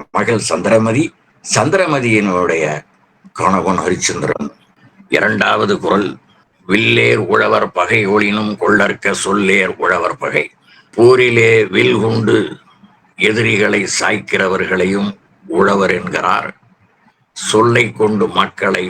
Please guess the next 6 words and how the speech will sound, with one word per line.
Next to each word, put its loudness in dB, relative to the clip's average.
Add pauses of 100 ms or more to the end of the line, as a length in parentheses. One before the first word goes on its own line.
மயக்குகிறவர்களையும் -2 (400)
உழவர் 4
என்கிறார் -4
இந்த -6
குறளிலே -6
திருவள்ளுவர். -2